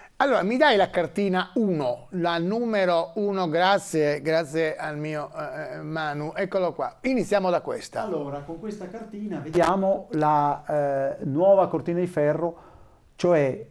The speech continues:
Speaker 2: le cartine geopolitiche, vedete, eh, eh, rispecchiano la geografia e poi però, eh, rappresentano un pensiero. Qui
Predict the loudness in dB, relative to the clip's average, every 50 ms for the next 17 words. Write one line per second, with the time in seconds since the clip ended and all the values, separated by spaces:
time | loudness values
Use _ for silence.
0 | -10 -2 2 4 4 6 8 8 6 6 6 4 2 2 4 4 4 4 4 4
1 | 2 2 2 2 0 -2 -2 -2 -2 0 0 0 0 0 0 0 -2 -2 -2 -2
2 | -4 -8 -16 -20 -20 -20 -20 -20 -20 -20 -10 -2 2 4 4 4 4 4 2 0
3 | -4 -8 -20 -20 -14 -6 -2 -2 -2 -2 -2 -4 -4 -2 -2 0 4 8 8 8
4 | 8 6 0 -2 -2 -2 -4 -6 -8 -12 -16 -20 -10 -4 -2 0 0 2 4 4
5 | 6 6 6 6 6 4 2 0 2 4 6 8 8 6 6 2 -6 -16 -20 -20
6 | -20 -20 -20 -20 -20 -20 -20 _ _ _ _ _ _ 2 2 2 4 6 8 8
7 | 8 6 6 2 2 4 6 6 4 4 2 -4 -12 -20 -12 -6 -4 -2 0 0
8 | 0 0 0 0 0 0 0 0 0 0 0 0 0 0 0 0 0 0 -2 -2
9 | -2 0 0 0 0 0 -2 -4 -6 -12 _ -2 0 2 2 2 0 -2 -8